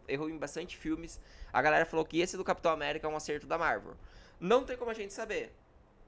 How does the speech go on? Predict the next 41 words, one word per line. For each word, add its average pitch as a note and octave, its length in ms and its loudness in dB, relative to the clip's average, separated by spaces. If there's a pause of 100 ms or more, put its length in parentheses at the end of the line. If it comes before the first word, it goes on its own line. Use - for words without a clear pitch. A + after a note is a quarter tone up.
(720)
Gente, D3+ 260 -2
eu C#3 40 -8
tô D#3 100 -6
baseando D#3 420 -2
no D#3 60 -10
que - 100 -18
foi D3+ 120 -16
falado D3 280 -4
pelo D#3 180 -6
pessoal D#3 320 0
lá, C#3+ 240 8
tá? G2+ 280 -4 (280)
Não C3 120 -6
tem D3+ 140 -4
como D3+ 140 -6
a D3+ 40 -4
gente D3+ 160 -10
saber, D3 180 -4
a A#2 40 -2
gente A#2+ 80 -8
vai C3 100 -6
ter D3 100 -10
que - 60 -14
esperar D3 220 -2
bastante D#3 640 -4
o D#3 100 -6
trailer C#3+ 320 -4
sair. C3+ 260 -6 (300)
Comenta A3+ 340 2
aqui F4+ 140 -2
pra A3 160 4
mim G#3+ 220 -2
se - 80 -10
você E3+ 240 -2
tá F#3 160 2
ansioso F3 500 0
pra E3 120 4
ver D#3+ 120 4
o D3+ 60 8
Harrison E3+ 340 4
Foster D#3 640 -4